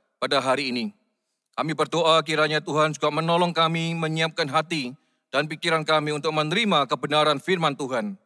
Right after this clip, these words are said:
Dan kiranya Tuhan juga menolong diri hamba-Mu yang penuh dengan kelemahan ini untuk boleh menjadi saluran berkat bagi setiap kami yang mendengarkan dan juga yang membaca akan firman Tuhan.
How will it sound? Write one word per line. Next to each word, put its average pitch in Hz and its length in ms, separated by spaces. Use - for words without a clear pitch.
Dan 120 160
kiranya 160 400
Tuhan 160 240
juga 156 240
menolong 160 720
diri 143 240
hamba-Mu 156 560
yang 147 160
penuh 165 320
dengan 165 160
kelemahan 156 400
ini 120 400
untuk 151 240
boleh 151 240
menjadi 147 320
saluran 151 480
berkat 143 400
bagi 139 240
setiap 143 320
kami 151 400
yang 143 160
mendengarkan 151 800
dan 143 240
juga 143 240
yang 139 80
membaca 135 640
akan 123 240
firman 131 320
Tuhan. 104 400